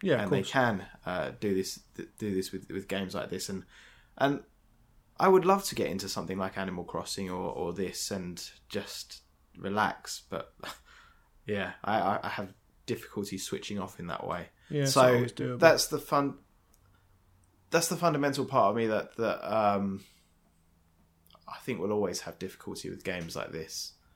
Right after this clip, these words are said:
Speaker 2: and I think we may have touched on that in the past. Um, I do, I can see what the appeal is. I can see why people like it.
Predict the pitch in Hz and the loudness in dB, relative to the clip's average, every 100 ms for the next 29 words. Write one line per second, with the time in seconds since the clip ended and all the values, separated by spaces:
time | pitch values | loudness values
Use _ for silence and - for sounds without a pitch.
0 | _ - 202 123 87 92 85 - - - | _ -8 -4 -4 -4 -4 -6 -6 -6 -6
1 | - - - - - 87 85 73 87 87 | -10 -14 -20 -12 -8 -4 -4 -4 -6 0
2 | 110 87 - - - - _ _ _ _ | 2 2 0 -8 -14 -18 _ _ _ _
3 | _ _ _ _ - 107 107 101 101 - | _ _ _ _ 0 4 4 2 -2 -6
4 | - 104 117 135 123 110 - - _ - | -8 -4 2 4 4 2 -6 -16 _ -12
5 | - 110 - 135 120 95 101 107 95 85 | -8 -4 2 4 4 2 -2 -2 -2 -2
6 | 78 - - _ _ _ - - 101 - | -4 -8 -14 _ _ _ -10 -8 -6 -2
7 | 123 113 98 - 98 98 95 87 - - | 2 4 2 0 -6 -2 0 -2 -6 -14